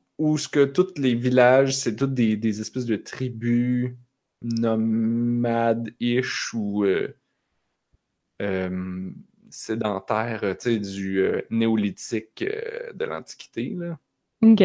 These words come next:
Speaker 1: Euh, tu sais, c'est des... c'est l'in-, c'est d'inspiration fortement, euh, amérindienne, euh,
Speaker 2: Ouais, ouais, ouais.
Speaker 1: inuit. Euh, il y a des tribus un peu inuit, euh, mais beaucoup amérindiennes,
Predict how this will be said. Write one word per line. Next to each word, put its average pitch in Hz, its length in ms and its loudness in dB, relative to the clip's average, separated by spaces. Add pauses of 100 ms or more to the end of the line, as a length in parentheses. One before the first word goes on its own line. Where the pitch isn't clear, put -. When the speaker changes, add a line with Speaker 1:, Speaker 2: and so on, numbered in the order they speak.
(440)
Speaker 1:
Euh, 101 680 2
tu - 80 -10
sais, 117 80 -6
c'est 110 200 -6
des... 104 400 0
c'est 107 360 -4 (340)
l'in-, 127 260 6
c'est 127 160 -2
d'inspiration 143 920 4
fortement, 135 640 4
euh, 117 140 8
amérindienne, 113 1120 0
euh, 98 500 -6
Speaker 2:
Ouais, 214 260 6 (260)
ouais, 190 180 0
ouais. 180 160 -2 (680)
Speaker 1:
inuit. 120 800 0 (280)
Euh, 120 120 -2
il 113 60 0
y 113 40 0
a 110 60 -2
des 110 160 -2
tribus 110 360 -8
un 117 80 -2
peu 120 180 -6
inuit, 101 480 -6 (140)
euh, - 240 -8
mais 101 120 -6
beaucoup 123 320 -4
amérindiennes, 123 920 -2